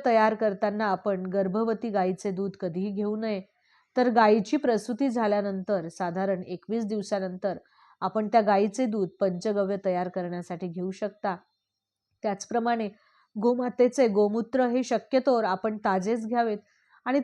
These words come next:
ते घेतल्यानंतर त्याला आपण दोनदा तीनदा वस्त्रातून गाळून घ्यावे. त्याचप्रमाणे आपल्याला जे दही पाहिजे आहे पंचगव्यासाठी,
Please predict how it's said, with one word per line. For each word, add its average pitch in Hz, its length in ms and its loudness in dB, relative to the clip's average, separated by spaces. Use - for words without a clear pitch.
ते 285 140 6
घेतल्यानंतर 233 800 4
त्याला 202 300 0
आपण 202 440 0
दोनदा 190 400 4
तीनदा 214 360 0
वस्त्रातून 202 680 -4
गाळून 202 360 -2
घ्यावे. 220 320 -4
त्याचप्रमाणे 240 640 2
आपल्याला 208 480 2
जे 196 160 -2
दही 190 300 -2
पाहिजे 202 360 0
आहे 190 220 -2
पंचगव्यासाठी, 180 1200 -6